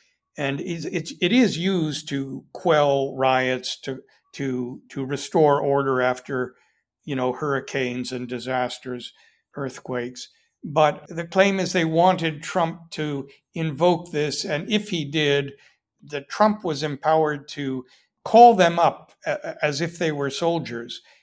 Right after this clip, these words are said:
and to use them to quell whatever was happening, the riots.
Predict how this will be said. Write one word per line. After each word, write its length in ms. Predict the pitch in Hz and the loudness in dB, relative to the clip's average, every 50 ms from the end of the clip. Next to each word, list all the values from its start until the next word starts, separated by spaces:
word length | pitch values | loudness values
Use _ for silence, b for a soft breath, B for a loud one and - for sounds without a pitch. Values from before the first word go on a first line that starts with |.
| b b - | b b -10
and 240 | - 143 139 139 131 | -6 -6 -6 -6 -6
to 100 | - 131 | -8 -8
use 380 | 135 147 175 185 175 160 127 | -6 -4 -2 -2 -2 0 2
them 360 | 151 156 156 151 147 143 139 127 | 4 4 4 4 2 0 -4 -6
to 480 | - - 151 139 135 131 131 127 127 127 b b b b b - | -6 -6 -4 -4 -2 -2 -4 -4 -6 -8 b b b b b -14
quell 760 | - - 170 156 147 147 147 143 139 135 135 135 - - - _ _ _ | -6 0 2 4 4 6 4 4 2 0 -2 -4 -8 -14 -20 _ _ _
whatever 500 | - 139 139 135 135 135 131 131 135 127 | -6 -2 -2 0 0 0 -2 -2 -2 -2
was 220 | 123 123 127 123 | -2 -4 -4 -4
happening, 520 | - 151 139 131 - - 123 120 117 117 113 | -2 0 0 -2 -2 -4 -10 -12 -12 -12 -10
the 100 | 120 127 | -8 -4
riots. 640 | 123 127 127 127 120 120 117 117 _ - - - | 0 2 2 2 0 -2 -6 -10 _ -12 -14 -14